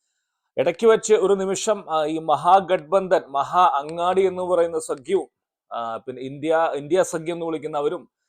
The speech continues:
ബി ജെ പിയും ഒപ്പത്തിനൊപ്പം എഴുപത് എഴുപത് എന്നുള്ള ഒരു ഘട്ടത്തിലെത്തിയപ്പോൾ പ്രമുഖ മലയാളം ചാനലിലെ മൂന്ന് വ്യക്തികൾ, അതിലൊരു വ്യക്തി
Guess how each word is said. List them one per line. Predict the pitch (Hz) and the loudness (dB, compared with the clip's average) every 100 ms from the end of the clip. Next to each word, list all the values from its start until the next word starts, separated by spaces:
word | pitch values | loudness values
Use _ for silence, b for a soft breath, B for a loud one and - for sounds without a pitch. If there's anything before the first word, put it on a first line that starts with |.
| _ _ - | _ _ -4
ബി | 147 | -2
ജെ | 160 196 | 2 2
പിയും | 190 190 156 | 0 -6 -4
ഒപ്പത്തിനൊപ്പം | 139 135 _ 202 - 196 170 175 120 113 b - | -6 -6 _ 0 2 0 2 0 -2 -4 b -4
എഴുപത് | 147 156 170 170 180 151 | -2 2 2 2 0 0
എഴുപത് | 143 151 156 165 | 0 2 0 0
എന്നുള്ള | 156 151 151 | -2 -4 -4
ഒരു | 151 151 | -4 -4
ഘട്ടത്തിലെത്തിയപ്പോൾ | 123 127 160 165 156 127 143 - 104 _ _ _ _ | -6 -4 -6 -4 -6 -4 -10 -8 -10 _ _ _ _
പ്രമുഖ | 147 165 175 | -2 0 2
മലയാളം | 208 170 165 165 180 180 | 2 4 6 6 4 0
ചാനലിലെ | 160 160 165 | 0 2 2
മൂന്ന് | 151 147 147 165 170 | -2 -4 -6 -6 -2
വ്യക്തികൾ, | 156 - 170 151 - B B B B - | -4 -2 -2 -2 -2 B B B B -10
അതിലൊരു | 123 165 165 | -4 0 0
വ്യക്തി | 165 160 - 226 117 | 0 -4 -6 -8 -8